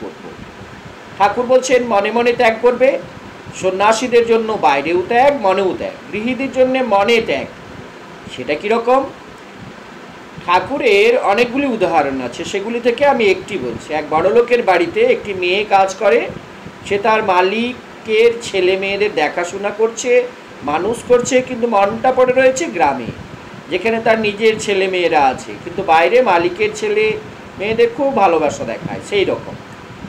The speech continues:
ঠাকুর বলছেন, "ঈশ্বরই সত্য, ঈশ্বরকে লাভ করাই জীবনের উদ্দেশ্য, এটি মনে রাখতে হবে।"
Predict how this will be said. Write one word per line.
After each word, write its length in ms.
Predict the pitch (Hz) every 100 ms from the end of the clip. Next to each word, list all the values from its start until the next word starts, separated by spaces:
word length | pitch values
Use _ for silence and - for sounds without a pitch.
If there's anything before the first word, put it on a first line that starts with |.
| - -
ঠাকুর 240 | 190 226
বলছেন, 420 | 254 254 285 285
"ঈশ্বরই 440 | 247 - - 247 262
সত্য, 640 | - 208 - 220 247 285 - - - -
ঈশ্বরকে 460 | 151 - 233 226 233
লাভ 240 | 180 180 196
করাই 320 | 202 226 254
জীবনের 600 | 196 180 175 196 247 247
উদ্দেশ্য, 760 | - - 180 - - 208 262 - - - -
এটি 220 | 202 302
মনে 220 | 220 156
রাখতে 320 | 123 117 -
হবে।" 180 | 110 95